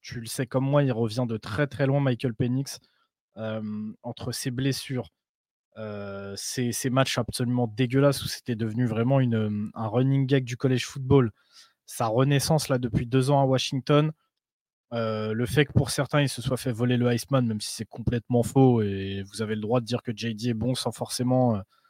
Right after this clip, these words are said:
descendre les autres, euh, les autres prospects. Là, ça peut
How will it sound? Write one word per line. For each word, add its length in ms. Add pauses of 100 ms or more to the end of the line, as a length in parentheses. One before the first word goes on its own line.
(260)
descendre 500
les 180
autres, 240
euh, 220
les 200
autres 100
prospects. 440 (1800)
Là, 320
ça 180
peut 320